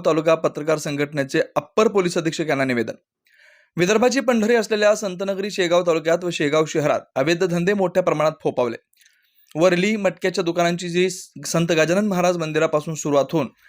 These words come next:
शेगावच्या आठवडी बाजारापर्यंत वरली मटक्याची दुकाने खुलेआम मोठ्या प्रमाणात सुरू आहे. तसेच मोठ्या प्रमाणात लाखोंची उलाढाल होत असलेलं जुगाराचे अड्डे शेगाव शहर व ग्रामीण भागात चालू आहे. या व्यतिरिक्त अवैध रीतीनं देशी दारूची विक्री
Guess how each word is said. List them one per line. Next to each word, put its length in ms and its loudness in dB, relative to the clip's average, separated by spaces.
शेगावच्या 480 2
आठवडी 260 -2
बाजारापर्यंत 680 0
वरली 260 2
मटक्याची 400 -2
दुकाने 380 -4
खुलेआम 300 0
मोठ्या 280 -6
प्रमाणात 280 0
सुरू 180 -6
आहे. 140 -12
तसेच 300 2
मोठ्या 260 2
प्रमाणात 340 2
लाखोंची 420 0
उलाढाल 320 2
होत 180 -4
असलेलं 440 0
जुगाराचे 420 2
अड्डे 240 0
शेगाव 360 0
शहर 260 0
व 80 4
ग्रामीण 320 0
भागात 240 2
चालू 220 0
आहे. 640 -8
या 60 6
व्यतिरिक्त 360 0
अवैध 320 4
रीतीनं 300 0
देशी 260 -2
दारूची 320 0
विक्री 360 -2